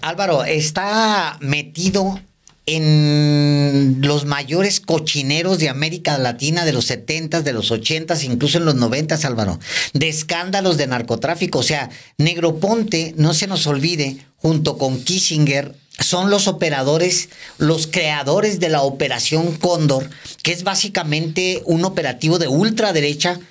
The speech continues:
para reprimir gobiernos y opositores y, y reprimir a medio mundo por toda América Latina. O sea, estamos hablando de un personaje, este, yo no sabía, fíjate que yo pensé que,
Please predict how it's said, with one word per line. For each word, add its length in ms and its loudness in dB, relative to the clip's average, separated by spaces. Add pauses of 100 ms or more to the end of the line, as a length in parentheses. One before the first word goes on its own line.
(160)
para 240 -2
reprimir 840 -2
gobiernos 840 0
y 140 0
opositores 960 0 (340)
y, 260 0
y 520 2
reprimir 560 0
a 40 -4
medio 260 0
mundo 360 4
por 180 0
toda 360 -2
América 400 0
Latina. 480 0 (260)
O 100 0
sea, 160 0
estamos 440 -2
hablando 400 0
de 100 4
un 140 4
personaje, 720 0 (640)
este, 560 -4
yo 140 2
no 80 0
sabía, 360 -2
fíjate 360 0
que 360 0
yo 140 0
pensé 400 2 (640)
que, 260 0